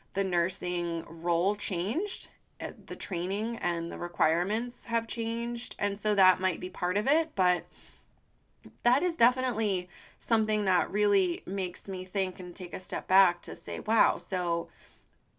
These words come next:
was he actually a good candidate to become a nurse to begin with," right? With his mental health struggles. Um, you know, I think part of it is he was, he was very cunning and, you know,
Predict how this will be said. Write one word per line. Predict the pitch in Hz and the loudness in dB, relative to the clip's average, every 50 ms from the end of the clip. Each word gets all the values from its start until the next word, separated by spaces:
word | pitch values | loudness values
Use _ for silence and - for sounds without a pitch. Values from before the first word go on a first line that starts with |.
| _ _ _ _ _ _ | _ _ _ _ _ _
was | 196 190 208 233 277 294 311 302 - | -10 -4 0 2 4 4 4 2 0
he | - 269 233 220 | -2 -2 -2 4
actually | - 170 170 170 170 - - - 214 202 202 196 190 - | 8 10 10 10 8 4 -2 -2 -2 -2 0 0 -2 -2
a | - 180 | -2 -4
good | - 175 175 - - | -6 -6 -6 -6 -6
candidate | - - 359 392 381 302 240 202 185 175 170 170 180 - - - | -2 0 2 4 4 4 4 2 0 2 2 0 0 -2 -4 -8
to | - - | -10 -8
become | 196 - 247 254 - - 466 466 | -6 -6 -8 -2 0 0 2 2
a | 349 | 2
nurse | 202 180 170 160 - 190 - - - | 2 2 0 -2 -4 -6 -6 -6 -6
to | - - 214 | -6 -6 -4
begin | 196 214 208 226 214 - - | -2 -2 0 0 -2 -2 -2
with," | - - - - - - | -6 -10 -12 -14 -16 -4
right? | 220 196 196 196 208 214 196 - | 0 2 4 4 4 2 2 0
With | 202 196 196 - | -2 -4 -2 -2
his | 185 180 175 170 - - | -4 -4 -4 -4 -4 -4
mental | 185 185 180 180 - 180 180 | -4 -4 -4 -4 -4 -6 -4
health | 170 170 160 160 - | -2 -2 -2 -2 -4
struggles. | - - - 165 165 160 - - - - - - - - - - - - - - _ _ - | -6 -6 -4 -4 -2 -2 -2 -4 -4 -4 -6 -10 -10 -14 -20 -20 -20 -20 -20 -20 _ _ -4
Um, | 190 190 185 185 175 165 165 165 165 185 190 190 - _ _ _ _ _ _ _ _ _ _ _ _ _ _ _ _ _ _ _ _ _ _ _ _ _ _ _ _ _ _ _ _ _ _ _ _ _ - | -2 0 2 4 4 2 2 0 -4 -6 -8 -12 -18 _ _ _ _ _ _ _ _ _ _ _ _ _ _ _ _ _ _ _ _ _ _ _ _ _ _ _ _ _ _ _ _ _ _ _ _ _ -2
you | 220 214 | 0 0
know, | 196 190 - | 2 2 2
I | - 226 | 2 2
think | 220 262 254 247 220 | 2 0 -2 -4 -2
part | - - 190 185 185 | 0 2 4 4 4
of | 185 180 | 2 2
it | 190 185 180 | 0 0 0
is | 190 185 - | 0 -2 -2
he | - 185 | -4 -4
was, | 180 180 180 - | -4 -4 -6 -8
he | - - - - - | -10 -12 -12 -10 -10
was | 196 196 - | -8 -6 -4
very | - 165 165 | -4 -4 -4
cunning | - - 220 202 196 190 190 190 185 185 175 | -2 -2 0 2 2 2 2 2 2 0 -2
and, | 156 151 143 - - - - - - - - - - _ _ _ _ _ _ _ _ _ _ _ - | -4 -4 -6 -8 -12 -14 -18 -20 -20 -20 -20 -20 -20 _ _ _ _ _ _ _ _ _ _ _ -10
you | 175 127 | -10 -8
know, | 107 92 90 - | -8 -8 -8 -10